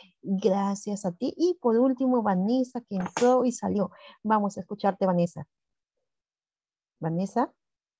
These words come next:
Ahí está, te escuchamos. Veo que también en el chat han escrito varias personas, varios, veo diecinueve comentarios. Qué bueno que hayan podido realizar esta actividad. A ver,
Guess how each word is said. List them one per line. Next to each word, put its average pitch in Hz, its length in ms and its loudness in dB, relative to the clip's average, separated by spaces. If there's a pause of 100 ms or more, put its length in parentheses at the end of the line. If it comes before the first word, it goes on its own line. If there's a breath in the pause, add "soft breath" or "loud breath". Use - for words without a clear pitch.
(2250)
Ahí 165 220 -2
está, 202 260 -6
te - 80 -4
escuchamos. 214 880 -4 (1080)
Veo 190 300 4
que 208 100 0
también 190 480 2
en 180 60 2
el 160 160 -2
chat 202 300 -6
han 202 200 0
escrito 185 480 0
varias 196 440 -2
personas, 196 560 -4
varios, 196 300 2
veo 190 340 -2
diecinueve 196 400 -2
comentarios. 185 680 -2 (440 soft breath)
Qué 202 140 0
bueno 190 260 -2
que 185 100 -4
hayan 185 200 0
podido 180 420 0
realizar 180 640 -2
esta 180 280 -4
actividad. - 480 -6 (440 loud breath)
A 151 80 -10
ver, 135 180 -2